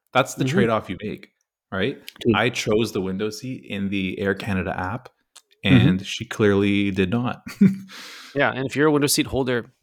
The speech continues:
Speaker 2: you better believe you're holding it down. And you're
Speaker 1: <laughs>
Speaker 2: holding
Speaker 1: That's
Speaker 2: it
Speaker 1: right.
Speaker 2: in.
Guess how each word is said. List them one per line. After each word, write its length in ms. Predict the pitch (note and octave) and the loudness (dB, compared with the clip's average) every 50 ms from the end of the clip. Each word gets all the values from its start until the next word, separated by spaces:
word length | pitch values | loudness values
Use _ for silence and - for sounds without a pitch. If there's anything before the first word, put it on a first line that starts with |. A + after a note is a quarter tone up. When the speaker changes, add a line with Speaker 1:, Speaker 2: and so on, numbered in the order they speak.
| _ _ | _ _
Speaker 2:
you 120 | _ - C3 | _ -10 -2
better 240 | A#2 D3 C#3 C#3 A#2+ | 2 4 4 4 2
believe 360 | - C3+ B2+ C3 B2+ B2+ B2 | 0 -4 -4 -2 -4 -4 -2
you're 120 | C3 C3 | -4 -6
holding 360 | A#2+ B2 D3 D#3 D3+ D3 C#3 | -4 0 0 0 0 0 -2
it 140 | C3 C3 B2 A2 | -4 -6 -10 -12
down. 400 | A2 G#2 B2 B2+ - G#2+ - _ _ _ _ _ _ _ _ _ _ | -14 -14 -16 -18 -18 -20 -20 _ _ _ _ _ _ _ _ _ _
And 240 | - C3+ G#2+ F#2 B2+ | -2 0 2 4 4
you're 120 | - F#3+ | 4 4
Speaker 1:
<laughs> 80 | - - | 6 6
Speaker 2:
holding 200 | F3 - - D#3+ | 6 6 6 4
Speaker 1:
That's 120 | D3+ C#3 - | 4 4 2
Speaker 2:
it 380 | - B2 C#3 C3 A2+ A#2 G#2+ A#2 | 2 2 2 2 2 0 2 2
Speaker 1:
right. 680 | D#3+ - - - - - - - C#5 - E3+ C3+ - - | 0 0 -2 -10 -10 -6 -2 0 2 4 2 2 0 -2
Speaker 2:
in. 120 | - C#3+ | -10 -12